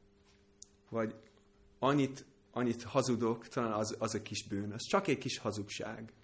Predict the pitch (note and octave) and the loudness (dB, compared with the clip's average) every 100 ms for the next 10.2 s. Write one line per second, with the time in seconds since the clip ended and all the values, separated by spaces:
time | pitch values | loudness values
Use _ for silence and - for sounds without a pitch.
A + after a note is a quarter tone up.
0 | _ _ _ - - _ - C3+ C3 C3+ | _ _ _ -20 -20 _ -4 0 0 -2
1 | - G#2+ - - A#2 A#2 A#2 A#2+ A#2 G#2 | -6 -6 -6 -4 -2 0 0 -2 -2 -2
2 | G#2 - C3+ B2+ A2 G#2 G#2 F#2 - - | -2 -2 -2 0 0 -2 -6 -10 -12 -20
3 | - A#2+ G2+ G2 F#2+ G2 - G2+ G2 - | -8 -4 -4 -4 -6 -6 -6 -10 -10 -10
4 | - F#3 - - E3 - - - A#2 A#2+ | -4 -4 -4 -8 -12 -12 -14 -4 -2 0
5 | C#3+ D#3 D3 - - - C#3 D3 C3+ - | 2 4 2 0 -14 -2 4 4 4 4
6 | D3+ C3 - F#2+ F#2 A2 G#2 G2+ F2+ - | 6 4 4 4 4 0 0 0 0 0
7 | A2+ G#2+ - - A2 - - D3 C3+ A2 | 0 -2 -6 -14 -6 -2 0 0 0 -2
8 | G#2 G#2 G#2 G2 G2+ - - A2 G2+ G2+ | -2 -4 -4 -4 -8 -16 -10 -8 -6 -6
9 | F#2 - - G#2 G2 F#2 G2+ - G2+ F#2+ | -6 -10 -10 -6 -6 -6 -4 -4 -4 -4
10 | F#2+ G2 | -6 -8